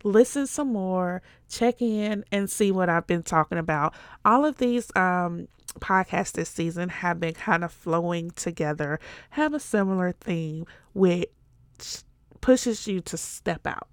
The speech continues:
But anyway, I was talking about how sometimes you have to practice to get to where you wanna be.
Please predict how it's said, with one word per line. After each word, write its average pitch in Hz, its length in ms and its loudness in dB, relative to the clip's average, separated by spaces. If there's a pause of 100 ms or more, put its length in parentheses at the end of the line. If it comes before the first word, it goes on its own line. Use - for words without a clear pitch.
(100)
But 240 180 2
anyway, 349 380 -4 (1120)
I 202 80 4
was 202 200 0
talking 392 400 0
about 190 500 0 (300)
how 233 200 2
sometimes 202 920 -2
you 214 100 -2
have 214 280 -2
to - 160 -6
practice - 1000 -2 (460)
to 220 180 4
get 180 380 0
to - 180 2
where 170 180 2
you 165 200 -2
wanna 160 280 -6
be. - 380 -10